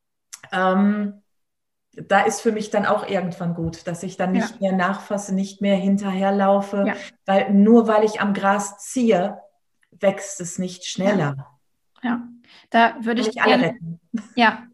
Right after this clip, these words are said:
Speaker 2: direkt eine, eine, äh, noch eine Frage <laughs> anknüpfen.
Speaker 1: Ja.
Speaker 2: Ähm, was ich halt spannend finde, ne? Wenn du deine Werte hast und wie du jetzt gerade auch gesagt hast, keinem Kunden hinterherzulaufen.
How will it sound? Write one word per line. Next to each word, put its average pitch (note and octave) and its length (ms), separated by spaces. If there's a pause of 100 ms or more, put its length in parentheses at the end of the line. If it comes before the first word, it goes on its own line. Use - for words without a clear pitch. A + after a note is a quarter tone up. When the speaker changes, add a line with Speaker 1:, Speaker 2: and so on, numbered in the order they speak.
Speaker 2:
direkt A#3+ 480
eine, A#3+ 260
eine, A3+ 440
äh, G#3+ 420 (1300)
noch C4+ 160
eine B3 140
Frage A3 340 (120)
<laughs> F#4 120
anknüpfen. C4+ 840 (140)
Speaker 1:
Ja. C4 300
Speaker 2:
Ähm, B3 680 (140)
was B3+ 180
ich C#4 160
halt A#3+ 220 (500)
spannend C#4 560
finde, G#3 460
ne? C4 280 (280)
Wenn B3 180
du C4+ 100
deine A#3+ 440
Werte C#4 420
hast A3+ 240
und A3+ 120
wie A3+ 80
du B3 80
jetzt A#3+ 200
gerade A#3+ 280
auch - 120
gesagt A#3+ 320
hast, A#3+ 220
keinem C4+ 360
Kunden D4 480
hinterherzulaufen. A#3 1400